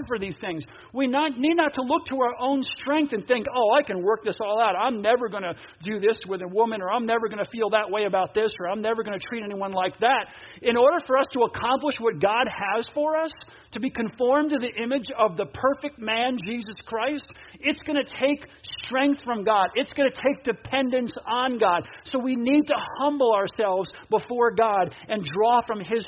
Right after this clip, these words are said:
strength. C S Lewis wrote this. I absolutely love it. "True humility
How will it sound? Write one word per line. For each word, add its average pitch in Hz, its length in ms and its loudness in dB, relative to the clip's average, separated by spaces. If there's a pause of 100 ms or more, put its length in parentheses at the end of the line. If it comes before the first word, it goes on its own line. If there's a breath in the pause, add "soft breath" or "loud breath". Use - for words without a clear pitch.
(120)
strength. 202 420 -6 (380 loud breath)
C 302 100 2
S 339 220 2
Lewis 226 420 -2
wrote 220 240 2
this. 175 160 -2
I 202 220 2
absolutely 214 340 -4
love 185 180 2
it. 147 120 -12 (320 loud breath)
"True 320 200 2
humility 269 680 4